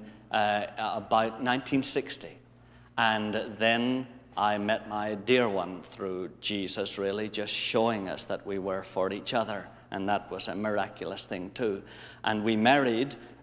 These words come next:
and served in Donegal for a year. Then at that time, I sensed that God wanted us to go to London so that I could do Old Testament studies at London University.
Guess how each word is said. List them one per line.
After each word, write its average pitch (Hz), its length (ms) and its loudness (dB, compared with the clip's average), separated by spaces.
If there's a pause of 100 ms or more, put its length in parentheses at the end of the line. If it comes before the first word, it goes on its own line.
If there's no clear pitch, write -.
and 120 280 4
served 147 580 4
in 123 280 0
Donegal 127 800 2 (240)
for 107 420 4
a 120 80 0
year. 127 380 6 (640)
Then 208 180 6
at - 140 4
that 147 280 4
time, 113 460 0
I 123 120 2
sensed 117 340 -2
that 107 160 -4
God 113 260 2
wanted 113 480 0
us 107 280 -2
to 117 140 -4
go 113 200 2
to 135 140 -2
London 139 400 4
so 120 140 -2
that 110 120 4
I 110 120 6
could 101 220 0
do 107 240 6
Old 110 240 6
Testament 110 460 -2
studies 113 460 2
at 90 80 -8
London 107 340 0
University. 113 640 0